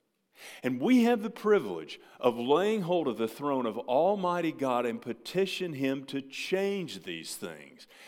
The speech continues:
to ask that his name be glorified and to minister to one another through prayer. So the fourth pillar is crucial, creating a culture of prayer, to be at our monthly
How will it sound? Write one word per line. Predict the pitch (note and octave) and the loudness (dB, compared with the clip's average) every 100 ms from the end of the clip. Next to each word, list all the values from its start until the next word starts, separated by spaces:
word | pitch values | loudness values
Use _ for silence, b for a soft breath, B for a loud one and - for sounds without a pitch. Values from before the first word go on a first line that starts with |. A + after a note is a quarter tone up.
| B - | B 0
to | D#3+ | 0
ask | D#3 F#3 - | 2 0 0
that | D3+ C3 | 0 0
his | A#2+ | 0
name | C3+ C#3 C3 | 0 0 0
be | B2 | -4
glorified | A2+ B2 E3+ F#3+ - E3+ F3 F#3 B B - | -4 -2 2 2 0 -2 0 -2 B B -2
and | C#3+ | 0
to | |
minister | D3+ E3+ G#3 F3+ - D3 | 2 2 0 -2 -2 -2
to | C#3+ | -2
one | C3 D#3 E3 | -2 -2 0
another | F3+ G3+ D#3+ D#3+ | -2 0 0 -2
through | D#3+ - F#3 G#3 A3+ | -6 -2 2 2 2
prayer. | A3 A3 A#3 G#3 C3 - - - _ b b b b | -2 0 2 0 -4 -8 -16 -20 _ b b b b
So | b D3+ | b 2
the | C#3+ | 4
fourth | C#3+ G3 A#3+ A#3+ - | 4 2 4 2 4
pillar | A#3 F#3+ C#3+ | 4 6 2
is | D3 | -2
crucial, | - G3 F#3+ - - - _ b b b | -2 -2 -2 -4 -14 -18 _ b b b
creating | - A2+ C3 G3 A3 G3+ | -4 2 4 4 2 -4
a | |
culture | G3+ E3+ E3+ E3+ E3 | -2 0 0 -2 -6
of | D#3 | -6
prayer, | - B2+ F#2+ D2 D2 B B B - | -4 -4 -4 -6 -14 B B B -8
to | F#2 | -8
be | E2+ B2 F#3 | -2 4 4
at | |
our | G3+ | 4
monthly | F#3 E3+ F#3 F#3+ F#3+ G3 F#3+ | 0 -2 -4 -2 -2 -2 -6